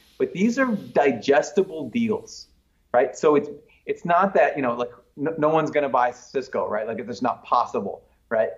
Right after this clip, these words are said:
But a four or five billion dollar company is a digestible deal for either private equity, as you said,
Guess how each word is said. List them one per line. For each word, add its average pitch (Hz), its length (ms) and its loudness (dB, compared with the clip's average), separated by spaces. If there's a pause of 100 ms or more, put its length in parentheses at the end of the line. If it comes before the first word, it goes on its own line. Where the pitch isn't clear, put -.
But 127 360 2
a 123 80 -10
four 165 180 0
or - 60 -4
five 151 160 2
billion 156 200 0
dollar 135 180 4
company 180 500 -4 (200)
is 139 140 -8
a 151 60 -2
digestible 131 840 -2
deal 139 400 0
for 123 280 2
either 127 180 4
private 135 380 2
equity, 131 420 -2
as 120 180 0
you 139 60 -16
said, - 340 0